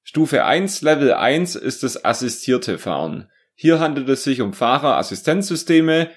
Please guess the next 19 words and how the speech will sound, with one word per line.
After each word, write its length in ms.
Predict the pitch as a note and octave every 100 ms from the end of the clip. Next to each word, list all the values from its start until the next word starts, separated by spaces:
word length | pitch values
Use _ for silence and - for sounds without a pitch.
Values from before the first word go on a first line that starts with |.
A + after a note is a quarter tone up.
| _
die 100 | C3
den 180 | A#2+ G#2
Fahrer 420 | G#2+ A2 C3 A#2+
unterstützen. 1000 | D#2 F#2+ F#2 - F#3 F#3+ - G3 G#3+ A3+ _ _ _ _ -
Die 240 | B2+ A#2+
dürfen 280 | F2 D3 D3+
aber 160 | A#2 G2+
niemals 640 | G#2+ D3+ D3 B2 C3+ -
das 180 | G#2+ G2
Steuer 600 | - A#2 A#2+ C3+ B2+ -
übernehmen. 880 | A2+ G#2+ G2+ F#2+ G2 D#2 D#2 - - _ _ -
Die 100 | F#2
nächste 360 | B2 D#3+ -
Stufe 600 | E3+ G3 F#3+ F#3+ F#3+ G3 G3 _ _
ist 200 | A#2+ A#2
dann 140 | A2+
schon 300 | G#2+ A#2 G2+
teilautomatisiertes 1600 | G2 - A2+ D3+ F3+ - B2+ A#2+ G2+ G2 - F#2+ - E3 F3 E3+
Fahren. 500 | - D3 D3+ E3+ F3